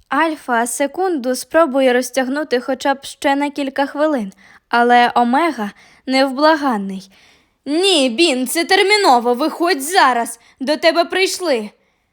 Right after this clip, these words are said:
Вдивляючись у квадратні очі Фелікса, Чанбін кілька разів перепитав, хто до нього прийшов,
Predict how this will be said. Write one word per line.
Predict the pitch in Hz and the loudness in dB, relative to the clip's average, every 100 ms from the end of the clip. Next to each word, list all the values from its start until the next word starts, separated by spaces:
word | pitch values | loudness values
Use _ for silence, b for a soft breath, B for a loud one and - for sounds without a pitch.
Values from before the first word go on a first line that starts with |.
| _ _ - | _ _ -16
Вдивляючись | 254 269 269 339 330 294 247 220 - | -8 -4 0 2 2 0 -4 -6 -6
у | 254 | -6
квадратні | - 254 254 285 294 262 | -4 -4 0 0 0 -4
очі | 247 254 262 | -4 -4 -6
Фелікса, | 247 311 359 311 - - 226 233 | -4 0 0 0 -4 -4 -4 -4
Чанбін | 269 262 294 330 | -6 -6 -4 -6
кілька | - 330 403 302 | -6 -8 -4 -2
разів | 269 254 277 269 | -2 -2 -6 -4
перепитав, | 262 254 262 269 349 359 b b b | -4 -2 -4 -4 -4 -4 b b b
хто | - - 302 | -16 -4 0
до | 302 | 0
нього | 294 294 294 | 0 2 0
прийшов, | - 320 311 269 196 | 0 -2 -2 -6 -6